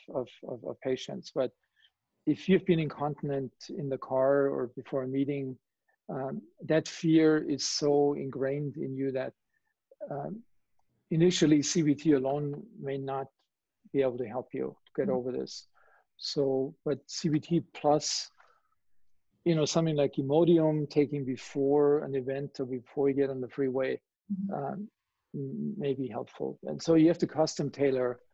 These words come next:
Speaker 1: this combination therapy for, for everybody. Everybody has, suffers from depression,
Speaker 2: Mm-hmm.
Speaker 1: you know, and a small percentage of, uh, I B S patients, um, have a,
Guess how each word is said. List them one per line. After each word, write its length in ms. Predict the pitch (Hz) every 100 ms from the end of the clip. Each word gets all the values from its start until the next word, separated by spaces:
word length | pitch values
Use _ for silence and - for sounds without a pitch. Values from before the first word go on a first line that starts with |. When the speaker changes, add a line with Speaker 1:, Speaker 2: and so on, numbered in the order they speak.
| _ _ _ _ _ -
Speaker 1:
this 200 | 143 -
combination 640 | - 147 143 139 135 147
therapy 500 | - 135 131 - 135 -
for, 360 | 147 139 139 - -
for 120 | 131
everybody. 540 | 127 123 139 147 160 -
Everybody 240 | 226 196 185
has, 160 | 156
suffers 480 | - 180 185 180 151
from 220 | - 151
depression, 600 | 131 127 139 143 - 190 185 180 _ _ -
Speaker 2:
Mm-hmm. 160 | 185 180 - _ _ _ - _ - _ _ -
Speaker 1:
you 80 | 180
know, 140 | 156
and 240 | 151 151 147
a 60 |
small 380 | 139 - 156 156
percentage 540 | 156 - 156 151 135 147
of, 200 | 139 - 147
uh, 220 | 139 143 139
I 40 |
B 120 | 139
S 160 | 139 -
patients, 800 | 139 127 - 135 131 - - - _ _ _ -
um, 320 | 139 143 175 - _ _ _ _ _ _ -
have 300 | 123 151
a, 60 | 151